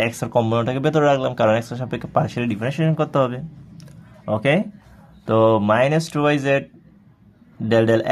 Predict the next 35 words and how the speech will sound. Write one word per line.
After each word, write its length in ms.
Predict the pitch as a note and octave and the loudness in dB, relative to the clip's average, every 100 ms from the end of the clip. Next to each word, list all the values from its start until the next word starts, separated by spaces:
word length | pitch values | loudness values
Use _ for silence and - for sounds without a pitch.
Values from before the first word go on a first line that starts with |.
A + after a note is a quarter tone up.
| C3 | 2
X, 40 | - - - - - - | 0 -16 -18 -18 -10 -2
এ, 20 | A2+ G#2+ G#2+ | 2 2 2
তো 80 | A2+ A2 G#2 - A2+ A2 | 2 2 0 -6 -6 -2
this 140 | A2+ C3+ | -2 -2
is 80 | C3 - A#2 A2 A2 A#2 A#2+ | -6 -4 0 0 0 0 0
U 40 | C3 F3+ - - - G#2+ G#2+ | 0 -4 -10 -18 -6 0 2
and 220 | G#2+ G#2+ A2+ A2+ - - - | 0 -2 -6 -8 -12 -16 -8
this 120 | G#2+ A#2+ | -8 -6
is 80 | A2+ G2+ | -4 0
B। 20 | A#2+ F3 - - _ _ - - - - - - | 0 -2 -8 -20 _ _ -20 -20 -20 -20 -6 4
তাহলে 300 | A#2+ C#3 B2 C#3 F#3+ - - A#2 | 6 6 4 0 -6 -12 -8 -2
আমাদের 240 | A#2+ B2 C3+ | 0 0 0
কি 60 | B2 | 2
হবে? 160 | C3 E3+ B3+ - - A2+ | 2 0 -4 -10 -8 -2
এ, 20 | A2 G#2+ G#2 G#2 G#2 G2+ G#2 G#2 | 0 0 0 -2 -2 -4 -6 0
এটা, 200 | A#2+ A2+ E3+ | 2 4 2
উম, 760 | G3+ - D#3+ - _ - A#2 G#2 G#2 | -4 -12 -14 -14 _ -14 -8 -4 -2
আহ, 200 | G2+ G2+ F#2+ | -2 -2 -4
বি 80 | B2 - | -4 -2
ফোর 120 | B2+ B2+ | -2 0
হয়ে 120 | C3 B2+ | 0 0
যাবে। 160 | A#2 F#3+ - - A2 | 0 -2 -6 -4 2
তাহলে 220 | A2+ A#2+ A2+ | 4 4 2
আমাদের 220 | A#2 A2+ G2 | 0 -2 -2
বি 100 | A#2+ C3 | 0 2
হবে, 180 | B2 D3+ C3 | 2 4 2
তারপর 220 | A2 A2 | 2 0
হচ্ছে 160 | A2 A#2 A2+ A2 | -2 -2 0 0
এক্স 140 | G#2+ - | 0 -2
কে 40 | A#2 G#2+ | -4 -2
একবার, 220 | G#2 G#2 - - - - - - - G#2 | 0 0 -4 -20 -20 -20 -20 -20 -4 2
এ, 20 | G#2+ G#2 G2 - - - - - A#2 - A2 | 4 4 0 -8 -18 -20 -18 -18 -14 -6 -4
এক্স 120 | - | -4
এর 40 | A#2+ | -4
সাপেক্ষে 380 | A#2+ A#2 A2+ | -2 -2 0